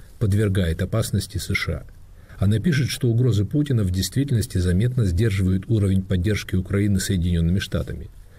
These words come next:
«Белый дом» исходит из тезиса о необходимости заставить Россию уйти из Украины, не расширяя военный конфликт. Именно поэтому, к примеру, Украине не дают тактические ракетные системы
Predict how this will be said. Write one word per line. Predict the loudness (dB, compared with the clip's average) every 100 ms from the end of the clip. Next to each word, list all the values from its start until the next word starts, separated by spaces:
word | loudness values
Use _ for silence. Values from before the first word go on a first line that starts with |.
| -10 0
«Белый | 2 4 2
дом» | 2 0
исходит | -2 -2 -2
из | -4
тезиса | 0 0 2 0 0
о |
необходимости | 2 0 0 0 2 0 -2 -4 -4 -6
заставить | 0 2 2 0 0 0
Россию | -2 0 0 0 0
уйти | -2 0 -2
из | 0 0 0
Украины, | 0 2 4 4
не | 4 2
расширяя | 0 0 0 0 2
военный | 2 2 2 0
конфликт. | 0 -2 -6 -10 -18 -20 -20 -2
Именно | 2 4 2
поэтому, | 2 0 2 0 -2
к |
примеру, | -2 0 2 2 0
Украине | -2 0 2 2 2
не | 2
дают | 2 2 0
тактические | -2 -2 -4 -4 -2 0
ракетные | 0 0 0 0
системы | 0 -2 -2 0 2 2